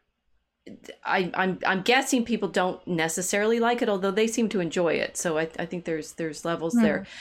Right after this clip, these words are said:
Speaker 1: But, uh, d-, as with, so it's like the four senses of scripture, if you describe them, hopefully is the way I did. It's like there's, there's a story,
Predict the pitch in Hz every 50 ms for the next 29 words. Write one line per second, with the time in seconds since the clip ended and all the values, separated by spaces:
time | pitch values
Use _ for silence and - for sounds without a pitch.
0 | - - - _ 214 214 208 - - - - - - - _ _ _ _ - -
1 | 101 175 180 - - - - - - 233 254 302 381 403 - 330 392 - - -
2 | - 269 240 214 - - - 247 233 214 - 240 240 - - 320 285 - 330 294
3 | 269 - - - 240 214 208 - - 240 220 214 - - 226 202 185 180 170 -
4 | - _ _ _ _ - 208 208 - 233 208 - - 208 - - - 254 269 277
5 | 277 226 233 214 202 208 202 214 240 226 226 - 226 208 196 180 180 - 185 185
6 | 175 175 170 175 170 175 165 165 160 - 180 170 - 202 190 185 180 - - -
7 | - - - 190 196 185 208 - - - - 247 254 254 262 262 254 254 254 254
8 | 262 -